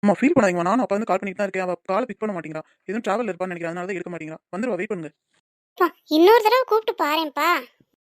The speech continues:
Speaker 1: ம், நீங்க சொன்னா கேட்க மாட்டீங்க. போங்க, உங்க முன்னாடி கால் பண்றேன். பாருங்க,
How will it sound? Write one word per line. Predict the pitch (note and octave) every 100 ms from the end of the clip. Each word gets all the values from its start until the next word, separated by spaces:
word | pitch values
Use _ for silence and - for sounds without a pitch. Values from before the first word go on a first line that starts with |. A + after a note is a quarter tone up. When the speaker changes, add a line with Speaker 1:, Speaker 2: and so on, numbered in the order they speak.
| _ -
Speaker 1:
ம், | A#3+ F#3+
நீங்க | - G3+
சொன்னா | G3+ G#3+
கேட்க | G3+
மாட்டீங்க. | F#3 F3+
போங்க, | - A#3+ G#3+
உங்க | G3+
முன்னாடி | G3+ G3+ G3+
கால் | F#3+
பண்றேன். | E3 - _ _ _ -
பாருங்க, | G#3 G3+